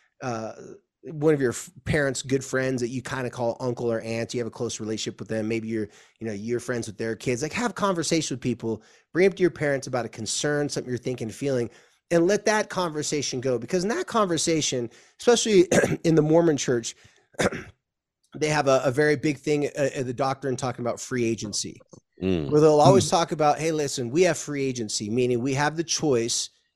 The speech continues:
Speaker 1: and then in our choices, we learn lessons. If we make a good choice and, like, "Wow, that really worked for us," like, our brain's like, "Note to self, that's gonna give you the outcome you want."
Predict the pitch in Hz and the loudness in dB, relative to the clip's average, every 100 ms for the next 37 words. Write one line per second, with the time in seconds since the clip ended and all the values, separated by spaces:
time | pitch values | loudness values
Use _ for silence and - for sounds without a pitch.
0 | - 143 143 139 135 - - 160 170 175 | -2 0 2 2 0 -4 -2 2 4 2
1 | - 180 160 - 123 143 135 139 135 120 | 2 2 2 -2 -4 -2 2 2 4 2
2 | 127 - - - - _ _ - 131 117 | 0 -2 -6 -10 -12 _ _ -6 -6 -2
3 | 139 135 123 113 143 147 - 175 202 180 | 0 0 0 -2 -2 -2 2 4 4 2
4 | 131 160 180 160 143 143 131 147 131 _ | -2 0 0 0 0 0 0 0 -4 _
5 | - 123 127 - 127 131 127 143 131 117 | -4 0 0 0 2 2 4 4 4 0
6 | 127 127 160 - 240 104 - _ _ _ | 0 -2 -2 4 4 4 -4 _ _ _
7 | 139 131 - 131 127 127 131 131 139 135 | -4 -4 -2 -4 -2 -2 0 0 -2 -2
8 | 147 160 117 | 0 0 -2